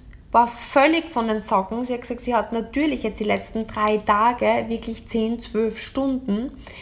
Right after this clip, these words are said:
investiert, hat aber diese Anleitung von uns hergenommen und hat wirklich Schritt für Schritt für Schritt diese Anleitung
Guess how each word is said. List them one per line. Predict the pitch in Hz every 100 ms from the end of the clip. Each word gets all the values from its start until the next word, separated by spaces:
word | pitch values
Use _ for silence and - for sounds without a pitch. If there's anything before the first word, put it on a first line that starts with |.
| -
investiert, | 240 247 208 - - 220 208 220 370 - - - - -
hat | 269
aber | 311 294
diese | 285 254 - -
Anleitung | 277 339 277 208 - - 208 262
von | 277 277
uns | - 226 233 320 494 - - - - -
hergenommen | - 233 208 214 220 202 233 277
und | 269
hat | 262
wirklich | 269 277 - - -
Schritt | - 285 339 - -
für | - 233 214
Schritt | - - 254 269 - -
für | - - 226
Schritt | 208 - - 247 330 - - - - -
diese | 240 233 -
Anleitung | 202 240 285 269 220 214 214 233 262